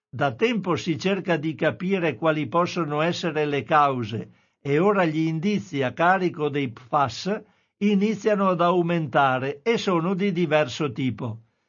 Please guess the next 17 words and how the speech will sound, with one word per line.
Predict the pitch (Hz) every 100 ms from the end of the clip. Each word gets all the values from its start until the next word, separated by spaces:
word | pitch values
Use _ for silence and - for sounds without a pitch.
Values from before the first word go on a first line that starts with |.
| _ _
C'è | - 175
infatti | 170 165 190 196 -
un | 151 143 139
danno | 170 175 170
epatico | 156 120 165 165 - 165 165
certo, | - 175 156 135 113 139 135 _ _ _
dimostrato | 139 156 147 117 180 190 196 185 143
dall'effetto | 151 147 143 139 - 185 180 180
sulle | 151 - 180 175
transaminasi, | 160 156 135 160 151 151 147 143 127 120 107 - _ _ _
che | 170
potrebbe | 139 160 175 202 170
essere | 185 185 - 165 139
la | 139 139
conseguenza | 170 170 - 170 156 160 156 147 220
della | 170 156 147
malattia. | 151 147 143 123 - 131 120